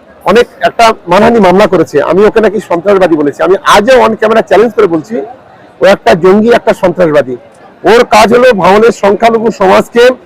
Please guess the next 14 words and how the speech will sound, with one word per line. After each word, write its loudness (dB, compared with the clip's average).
রক্তাক্ত -2
করা, 2
তাদেরকে 0
বিভাজন 2
করা, 2
আর 0
তার 2
রাজনৈতিক -2
ফায়দা 2
তুলে 0
বিজেপির 0
হাতটাকে -4
শক্তিশালী -6
করা। 0